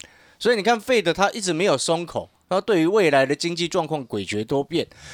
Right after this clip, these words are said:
然后我要告诉你，你接下来这样子的状况延续下去，美国经济又开始转变差。那可能有投资朋友听到这边会想说，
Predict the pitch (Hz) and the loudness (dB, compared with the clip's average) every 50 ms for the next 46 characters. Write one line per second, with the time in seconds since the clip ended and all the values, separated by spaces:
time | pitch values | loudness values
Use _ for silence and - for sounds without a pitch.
0 | - - - 175 226 220 220 233 220 240 240 233 214 - 240 202 160 139 135 139 | -12 -4 0 2 4 6 6 4 4 4 4 2 2 2 -2 -2 -2 -2 -2 -2
1 | 135 - 214 233 233 226 226 202 180 165 226 226 208 175 170 165 - 220 196 180 | 0 0 0 2 2 2 2 2 2 2 0 0 0 0 -2 0 -2 -2 -2 -2
2 | 202 175 147 156 175 185 220 202 - 208 190 175 160 185 165 135 127 127 120 110 | -2 -2 0 -2 -2 -2 -2 0 0 0 0 0 0 -2 -4 -4 -4 -6 -4 -4
3 | 127 123 - 156 156 151 160 151 139 - 143 143 120 107 92 - 101 90 90 90 | -4 -4 -4 -6 -4 -4 -4 -4 -2 -2 -2 -2 -2 -4 -6 -6 -8 -8 -10 -12
4 | - 92 120 156 131 117 - - - 123 117 117 - _ _ _ _ _ _ _ | -12 -6 -4 -4 -4 -4 -4 -4 -2 -2 -2 -4 -6 _ _ _ _ _ _ _
5 | _ _ 175 190 175 - 165 151 151 147 139 143 147 151 175 180 170 151 131 120 | _ _ 2 2 2 2 0 0 0 0 0 0 -2 -4 -2 -2 -2 -2 -2 -2
6 | - 151 151 151 151 139 147 151 151 151 143 120 104 101 120 131 | -4 -4 -2 -2 -2 -2 -4 -4 -2 -2 -2 -4 -4 -4 -6 -6